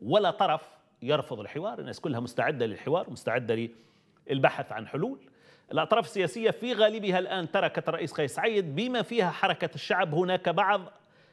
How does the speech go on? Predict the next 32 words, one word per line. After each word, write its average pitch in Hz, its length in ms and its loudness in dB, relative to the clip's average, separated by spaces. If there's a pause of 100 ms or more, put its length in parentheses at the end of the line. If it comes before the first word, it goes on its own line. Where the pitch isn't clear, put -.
(140)
شخصيات 185 720 2
من، 165 220 -4
من 151 120 0
حركة 160 340 0
الشب-، 175 420 0
الشعب 165 360 2 (380)
بدأت 175 460 2
لا 190 80 4
تخفي - 320 -2
انتقاداتها 147 540 0
للرئيس، 120 520 -4
لأن 139 160 -2
الرئيس - 680 -6 (320)
واضح 170 320 0
بأنه، 139 440 -2 (100)
آه، 117 220 -6
يفتقد 151 460 0
للرؤية، 160 420 0 (840)
آه، 120 120 -4
يفتقد 170 420 0
للتواصل 170 460 2
مع 131 120 0
الآخر، 160 420 0 (680)
آه، 139 160 -2 (600)
غير 247 420 4
قادر 226 380 0
على 190 160 2
إيجاد 185 280 0
حل 165 540 -2
لمشاكل 151 420 -2
تونس، 247 300 -8
وبالتالي 160 460 0